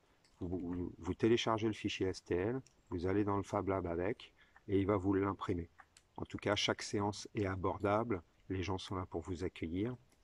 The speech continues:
et ça va vous permettre, euh, d'accéder à des nouvelles, euh, manières de créer, de concevoir. Parce que le but des Fab Labs, c'est ça,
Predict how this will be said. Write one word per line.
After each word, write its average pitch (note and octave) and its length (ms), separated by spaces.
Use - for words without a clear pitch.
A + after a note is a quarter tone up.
et G#2+ 40
ça - 160
va F2+ 120
vous E2+ 180
permettre, F#2 540
euh, E2+ 260
d'accéder F2+ 640
à F#2+ 100
des F#2+ 160
nouvelles, G2+ 480
euh, F2+ 380
manières G2 520
de F2+ 300
créer, F#2+ 360
de F2+ 120
concevoir. F2 600
Parce - 120
que - 60
le F2 60
but E2+ 160
des E2 160
Fab E2+ 240
Labs, F#2 180
c'est - 180
ça, - 220